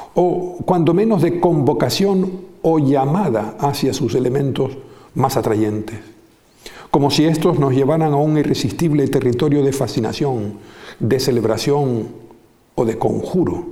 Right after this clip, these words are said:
La compartida experiencia de la palabra poética hace posible que el lector perciba y sienta en diversos grados el reconocimiento y la unificación aludidos.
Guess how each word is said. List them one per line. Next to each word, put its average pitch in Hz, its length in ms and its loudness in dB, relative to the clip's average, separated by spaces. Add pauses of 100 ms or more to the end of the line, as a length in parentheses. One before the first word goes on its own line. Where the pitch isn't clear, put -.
(2250)
La 101 180 -2
compartida 135 560 2
experiencia 147 560 2
de 127 100 2
la 123 100 0
palabra 127 340 0
poética 127 560 -2 (500)
hace 151 220 2
posible 180 420 4
que 170 140 4
el 143 100 4
lector 196 400 2
perciba 170 540 2
y 131 80 2
sienta 156 440 2
en 131 120 2
diversos 135 440 0
grados 143 360 0 (480)
el 139 120 2
reconocimiento 143 960 2
y 131 60 2
la 123 220 2
unificación 143 840 -2
aludidos. 92 540 -4